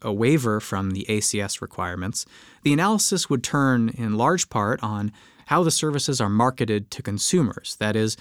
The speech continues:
what is the consumer's expectation? Are these designed primarily as communications tools? Are consumers buying them under the assumption that they're communications tools? Or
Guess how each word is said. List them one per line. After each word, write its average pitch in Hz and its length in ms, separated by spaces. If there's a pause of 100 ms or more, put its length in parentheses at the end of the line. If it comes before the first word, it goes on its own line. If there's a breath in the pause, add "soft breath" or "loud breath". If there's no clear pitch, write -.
(400 loud breath)
what 170 360 (140)
is 165 260
the 160 100
consumer's 147 720
expectation? - 800 (580 soft breath)
Are 120 200
these 123 380
designed 135 520
primarily 123 640
as 110 240
communications 117 920
tools? - 500
Are 117 80
consumers 120 460
buying 131 500
them 98 240 (220 loud breath)
under 123 200
the 120 140
assumption 135 440
that 98 120
they're 98 140
communications 101 880
tools? - 440 (640 soft breath)
Or 165 340